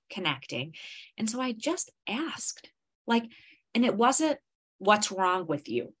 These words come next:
It was, "I noticed that you're very stressed lately or something seems to be off. Talk to me.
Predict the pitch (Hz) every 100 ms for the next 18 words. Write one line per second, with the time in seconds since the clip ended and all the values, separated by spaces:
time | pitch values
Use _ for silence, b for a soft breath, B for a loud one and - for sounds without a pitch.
0 | _ 196 - 180 170 160 - _ _ _
1 | _ 202 214 202 196 208 214 - 185 -
2 | 170 160 147 160 160 156 - 151 143 -
3 | 151 147 135 143 - 147 - 165 160 190
4 | 180 - 160 151 - 160 - 139 156 139
5 | - b b b _ _ - - 170 -
6 | - 139 131 123